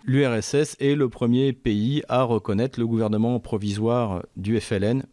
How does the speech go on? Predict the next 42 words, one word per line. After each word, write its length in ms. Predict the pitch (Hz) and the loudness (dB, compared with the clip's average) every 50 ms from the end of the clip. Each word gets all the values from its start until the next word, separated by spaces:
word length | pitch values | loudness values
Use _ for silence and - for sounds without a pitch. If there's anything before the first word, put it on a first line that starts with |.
| - | -4
et 80 | 127 127 | 0 0
à 60 | 127 | 0
partir 300 | 120 139 113 - - 131 | 0 -2 -6 -4 -4 -2
de 100 | 123 123 | 0 0
là 200 | 117 123 143 156 | 2 2 2 0
se 160 | 160 - - | -2 0 0
met 160 | 151 143 143 135 | 0 2 2 2
en 120 | 123 117 | 2 0
place 460 | - 123 123 131 165 165 - - - - - | 0 0 0 0 0 0 -4 -8 -10 -10 -4
une 320 | 139 143 139 139 120 117 | -2 0 2 2 2 2
coopération 880 | 113 - 139 139 120 - 127 117 107 107 107 - - 135 135 160 - - - | 0 2 0 0 0 0 -2 -2 -2 -2 -2 -4 -4 -2 -2 -2 -2 -4 -6
extrêmement, 800 | - 123 - - - - 135 131 131 127 131 127 123 120 117 113 | -8 -6 -6 -6 -4 -2 0 2 2 2 2 2 2 2 0 0
euh, 160 | 107 101 95 | 0 0 -2
dense 460 | 95 104 120 120 139 - - - - _ - - - - - _ - | 0 0 0 0 -2 -4 -6 -10 -14 _ -20 -20 -20 -20 -20 _ -4
entre 240 | 131 123 - - 147 | -4 -4 -2 0 0
les 100 | 131 127 | 0 2
deux 140 | 127 127 117 | 0 0 -2
pays. 280 | - 117 107 101 98 - - 104 | 0 -2 -2 -2 -4 -8 -6 -2
La 100 | 113 110 | -2 0
coopération 600 | - 139 123 117 135 123 127 131 120 - 143 135 | 0 0 0 2 0 2 2 0 0 0 -2 -2
se 160 | - - 123 | 0 -2 -4
fait 180 | - - 117 - - | -2 -2 -4 -2 0
à 80 | 139 131 | 0 0
la 100 | 131 123 | 0 0
fois 300 | - - 143 135 127 120 | -2 0 0 0 0 0
dans 320 | 120 123 127 131 127 110 | 0 0 2 2 2 0
le 220 | - 113 107 113 113 | -2 -2 0 0 2
domaine 320 | 113 113 113 120 117 110 | 2 2 2 2 2 2
économique, 580 | 107 104 - 110 107 113 120 147 190 - - - - - - - - - - | 0 0 0 0 0 2 2 0 -2 -4 -8 -18 -20 -20 -20 -20 -20 -16 -4
notamment 340 | - 113 107 127 123 127 135 | -4 -2 0 2 2 2 2
dans 100 | 123 120 | 2 2
l'exploitation 600 | 113 113 - - - 120 107 - 110 - - 110 101 | 0 0 -2 -2 -2 -2 -2 0 -2 -4 -2 -2 0
minière. 500 | 104 110 110 113 117 135 147 165 175 - | 2 2 2 2 2 2 2 0 -2 -4
Ce 200 | - - 120 110 | -4 -4 -4 -4
sont 220 | - - 123 113 | -2 -2 -2 0
les, 540 | 110 110 104 104 101 101 101 101 101 98 - - | 2 2 2 2 2 2 2 0 0 -2 -4 -4
les 140 | 107 101 98 | -2 -2 -2
soviétiques 520 | - - 127 120 120 117 - - 139 131 | -2 0 0 0 0 -2 -2 -6 -6 -6
qui 140 | - - 107 | -6 -10 -10
construisent 600 | - - 110 - - - - 127 127 117 107 92 - | -4 -4 -4 -4 -6 -4 -2 0 0 0 -2 -4 -6
l'usine 640 | - - 120 123 123 113 143 143 127 120 113 107 101 | -4 -2 0 0 2 2 2 4 4 4 4 2 0
sidérurgique 680 | 98 - - 127 117 117 117 123 110 98 117 131 123 - | -2 -2 -2 0 0 2 2 0 0 0 -2 -2 -2 -4